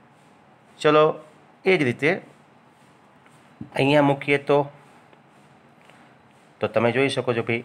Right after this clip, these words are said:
આના ઉપર આકર્ષી બળ લાગશે એટલે આનું વિદ્યુત ક્ષેત્ર, વિદ્યુત બળ આ દિશામાં.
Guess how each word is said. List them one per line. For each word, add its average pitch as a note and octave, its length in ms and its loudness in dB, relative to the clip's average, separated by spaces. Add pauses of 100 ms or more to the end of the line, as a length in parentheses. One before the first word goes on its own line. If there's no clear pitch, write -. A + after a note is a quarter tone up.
(100)
આના A#2+ 260 4
ઉપર B2 220 2
આકર્ષી C3 520 -2
બળ C3+ 160 0
લાગશે C3 380 -2
એટલે B2 340 -2 (300)
આનું A#2 340 -2
વિદ્યુત A#2+ 400 -8
ક્ષેત્ર, B2 400 -2 (1040)
વિદ્યુત A#2+ 340 -6
બળ A#2 280 -2 (100)
આ A#2 100 2
દિશામાં. A#2+ 540 -2